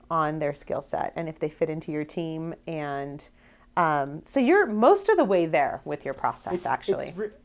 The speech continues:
Speaker 2: I, I do think it'd be hard to a-, have a person li-, like, I can't give access to systems.
Speaker 1: Of
Speaker 2: Like,
Speaker 1: course,
Speaker 2: you know,
Speaker 1: of
Speaker 2: there's,
Speaker 1: course.
Speaker 2: there's questions about that, but,
Speaker 1: Mm-hmm.
Speaker 2: but I am, I'm a really big fan of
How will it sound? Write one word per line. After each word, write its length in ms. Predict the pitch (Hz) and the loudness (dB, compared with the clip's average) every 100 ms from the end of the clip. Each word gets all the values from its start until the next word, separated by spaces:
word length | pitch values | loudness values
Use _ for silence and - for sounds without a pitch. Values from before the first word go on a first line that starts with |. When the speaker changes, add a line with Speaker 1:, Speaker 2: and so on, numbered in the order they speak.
| - | -4
Speaker 2:
I, 140 | 170 175 | -2 0
I 40 | |
do 140 | 175 214 | -2 -4
think 180 | 208 | -4
it'd 140 | 180 127 | -6 -6
be 240 | 139 120 - | -8 -8 -10
hard 680 | - - 156 143 139 131 131 - | -16 -8 -2 0 0 0 -4 -10
to 240 | - 139 - | -8 -8 -8
a-, 80 | 120 | -12
have 240 | - 143 123 | -6 -4 -2
a 60 | |
person 420 | 123 123 117 113 | -4 -6 -8 -12
li-, 100 | 104 101 | -12 -14
like, 140 | 110 92 - _ - | -16 -20 -20 _ -18
I 40 | |
can't 180 | 131 143 | -10 -8
give 140 | 117 | -8
access 360 | 104 98 - 107 | -12 -14 -14 -14
to 100 | - | -10
systems. 540 | - 143 - 123 113 165 | -8 -6 -4 -6 2 8
Speaker 1:
Of 120 | 185 | 8
Speaker 2:
Like, 60 | |
Speaker 1:
course, 260 | - 214 156 | 10 6 6
Speaker 2:
you 40 | |
know, 60 | 165 | 4
Speaker 1:
of 40 | |
Speaker 2:
there's, 180 | 156 156 | 4 2
Speaker 1:
course. 200 | - 180 | 6 6
Speaker 2:
there's 140 | 143 147 | 6 4
questions 320 | 196 175 143 | 4 4 -2
about 240 | 135 135 147 | 2 4 6
that, 220 | 135 127 | 2 2
but, 160 | - | 0
Speaker 1:
Mm-hmm. 120 | 208 226 - - - - | 0 -4 -10 -20 -14 -2
Speaker 2:
but 100 | 143 | 2
I 120 | 156 | 2
am, 140 | 170 - | 0 -4
I'm 100 | 147 | -4
a 80 | 147 | -4
really 380 | 113 127 143 127 | -4 -2 0 0
big 160 | 117 113 | -2 -4
fan 320 | 123 117 110 | -8 -8 -10
of 200 | 107 | -12